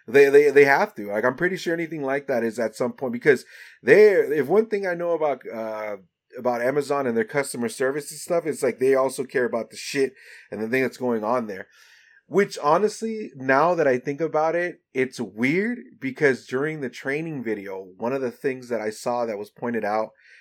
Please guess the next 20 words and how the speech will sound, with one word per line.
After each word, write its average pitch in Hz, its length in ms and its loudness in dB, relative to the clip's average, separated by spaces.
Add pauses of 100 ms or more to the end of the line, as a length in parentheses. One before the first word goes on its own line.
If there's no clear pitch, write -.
(120)
and 123 120 4
I 160 120 6
was 147 80 0
just 151 120 -12
like, 107 160 -2
"Wow, 156 220 4
this 131 200 -4
is - 100 -14
kind 180 180 0
of, 117 140 2
like, 104 260 -2 (460)
unrealistic," 127 840 -2
but 110 140 0
I 110 40 0
mean, 117 140 -2
I 113 60 2
guess 131 260 2
anything 143 300 -2
can 110 100 -6
happen, 120 460 -2